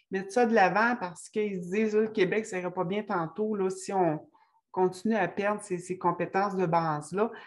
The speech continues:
Fait que des fois, quand tu vois, là, que, oups, ça pop, là, qu'il y a des difficultés, puis que des fois aussi que tu observes, là, dans le milieu qu'il y a quand même beaucoup de lecture, d'écriture, des bons de commande, des, ben, à ce moment-là,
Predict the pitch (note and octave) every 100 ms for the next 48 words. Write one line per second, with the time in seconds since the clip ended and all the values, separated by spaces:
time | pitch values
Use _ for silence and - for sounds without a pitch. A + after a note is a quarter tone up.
0 | _ F#3 E3 F3+ F#3 C#4 B3 G#3+ F#3 -
1 | F#3 F#3 G#3 B3 C4+ B3 F#3+ G3+ - G3+
2 | F#3 - C#4+ - - G#3 E3+ - - B3
3 | C4+ - G#3 F#3+ E3+ E3+ F3+ F3 F#3 -
4 | - G3 D#3+ - B3 C#4 - - - F#3+
5 | F#3 - - - F3+ G#3 B3+ A3+ - C#4+
6 | C#4 A#3 E3+ - - A3+ C4 A3 G#3+ G#3
7 | F3+ F3+ F3 D#3+ F#3 C4 - - - _
8 | E3+ F3 F#3 A3 A3+ G3 - A#3+ F#3+ F#3+
9 | A#3 G#3 - - - A#3 A3 F#3+ E3 F#3+
10 | A3 - G3+ F3+ F#3+ A3 A3+ F#3 E3 -
11 | - - E3 F#3 F3+ - A3 B3 A#3+ A3
12 | F3+ F3 G#3+ C4